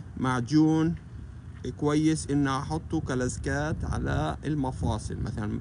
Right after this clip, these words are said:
الركبة بتوجعني، بحط هاللزكة من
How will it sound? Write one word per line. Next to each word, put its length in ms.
الركبة 380
بتوجعني، 580
بحط 300
هاللزكة 720
من 340